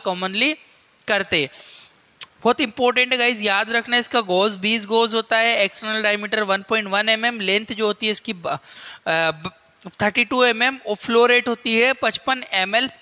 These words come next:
per minute, एक मिनट के अंदर पचपन एमएल तक बाहर फ्लूइड निकल सकता है। नेक्स्ट जो कैनुला आती है ग्रीन कलर की,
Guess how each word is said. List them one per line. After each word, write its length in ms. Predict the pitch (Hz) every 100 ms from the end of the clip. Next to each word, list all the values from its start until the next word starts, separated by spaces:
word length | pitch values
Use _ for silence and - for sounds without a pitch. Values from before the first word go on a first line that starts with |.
| _
per 120 | 269 285
minute, 440 | 240 196 190 165 -
एक 220 | 226 247 240
मिनट 320 | 220 208 208
के 120 | -
अंदर 240 | 190 185 233
पचपन 460 | - 196 - 233 220
एमएल 240 | 175 180 175
तक 220 | 202 196
बाहर 380 | 160 170 254 311 - - - _ _ _
फ्लूइड 260 | 202 226 208
निकल 300 | 196 180 175
सकता 320 | 170 147 -
है। 60 | 147
नेक्स्ट 320 | 170 233 220
जो 100 | 254
कैनुला 380 | 240 226 240 220
आती 200 | 220 277
है 140 | 185
ग्रीन 320 | 190 220 196
कलर 280 | 170 156 143
की, 240 | - 139